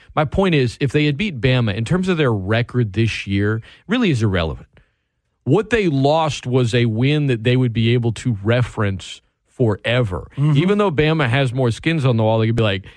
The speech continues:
Speaker 1: "Yeah, but <laughs> y'all lost to Coach O when the seat wasn't even hot. The seat was literally gone."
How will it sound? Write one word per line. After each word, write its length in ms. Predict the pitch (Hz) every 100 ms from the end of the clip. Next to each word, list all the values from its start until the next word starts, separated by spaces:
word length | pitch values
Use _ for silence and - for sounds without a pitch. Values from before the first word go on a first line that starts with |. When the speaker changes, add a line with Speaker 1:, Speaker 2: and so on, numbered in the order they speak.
| _ _ _ -
Speaker 1:
"Yeah, 140 | 170
but 120 | 165
<laughs> 0 |
y'all 260 | 156 131 330
lost 260 | 262 - -
to 80 |
Coach 360 | 143 185 160 -
O 220 | 165 165
when 300 | 139 135 127 - - -
the 100 | 160
seat 220 | - 254
wasn't 280 | 220 208 175
even 200 | 180 143
hot. 220 | 127 180 147
The 60 |
seat 200 | 113 214
was 160 | 220 151
literally 360 | 165 151 120
gone." 480 | 104 113 139 113 -